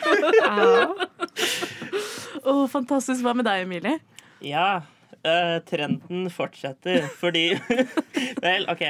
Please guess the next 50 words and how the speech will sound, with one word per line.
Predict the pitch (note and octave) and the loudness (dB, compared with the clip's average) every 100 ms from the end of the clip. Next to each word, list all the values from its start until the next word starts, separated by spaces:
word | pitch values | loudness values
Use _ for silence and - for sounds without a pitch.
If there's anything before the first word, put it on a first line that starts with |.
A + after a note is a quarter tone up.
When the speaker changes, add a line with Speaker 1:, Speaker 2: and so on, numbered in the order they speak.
| C#3+ | -6
Speaker 1:
det | - D3+ | -10 -6
første | G#3 F3+ | -6 -6
som | D3+ D#3+ | -8 -4
er | D#3+ | -4
verdt | D#3+ | -4
å | E3 | -4
nevne | D#3+ D3+ F3 | -4 -4 -4
er | C#3 | -6
at, | C3+ D3 | -10 -10
eh, | D3 | -10
når | D3 C#3+ | -10 -10
jeg | C#3+ - | -10 -10
spilte | D#3 C#3 C#3 | -14 -14 -14
Pokémon | C3+ - C#3+ C3+ | -12 -12 -14 -12
Ruby | C3+ E3+ A#3 | -8 -6 -6
tilbake | A#3 E3 C#3 - C#3+ | -8 -10 -10 -12 -14
i | C#3 | -14
to | C#3 C#3 | -14 -16
tusen | C#3+ C#3+ D3 | -16 -16 -18
og | C#3+ | -16
tre, | C#3+ D3 | -16 -16
to | D3 | -16
tusen | C#3+ C3+ C#3 | -16 -14 -10
og | |
fire, | C3+ C#3 A3+ B3+ _ _ _ _ _ | -6 -2 -2 -4 _ _ _ _ _
da | C#3+ C#3+ | -12 -8
valgte | D3 C3 _ - | -8 -10 _ -16
jeg | B2+ B2+ B2+ C3 C#3 | -10 -10 -10 -12 -14
en, | - B2+ B2+ B2+ - _ _ _ _ _ | -14 -14 -14 -18 -20 _ _ _ _ _
eh, | E3 B2+ C3 | -20 -20 -20
kvinnelig, | _ C#3 B2 B2 B2 C3+ _ F3 | _ -14 -14 -14 -16 -20 _ -20
eh, | - C3+ C3 C3 C3 | -16 -14 -14 -12 -12
avatar | - C3+ C3 E4+ D3 A#3+ | -10 -10 -6 0 0 0
som | - F3 | -4 -6
heter | C3+ - | -6 -6
May. | F#3+ D3 D3 D4+ - - _ | -6 -6 -6 -8 -12 -20 _
Speaker 3:
Oi, | - F#3+ F#3+ | -12 -10 -10
oi, | G3 G3 | -10 -8
oi. | F#3 F#3 | -6 -2
Speaker 1:
Men | D3 G#3 C4 | -2 -2 -4
det | E3+ - | -8 -8
er | D#3 | -8
vel, | D#3 | -8
igjen, | - C#3 D3 G3 | -8 -6 -6 -6
det | |
er | D3+ C3 | -6 -8
veldig | B2+ | -12
viktig | E3+ _ | -16 _
å | C#3+ | -16
poengtere. | A#2+ - B2 C#3 | -16 -14 -10 -10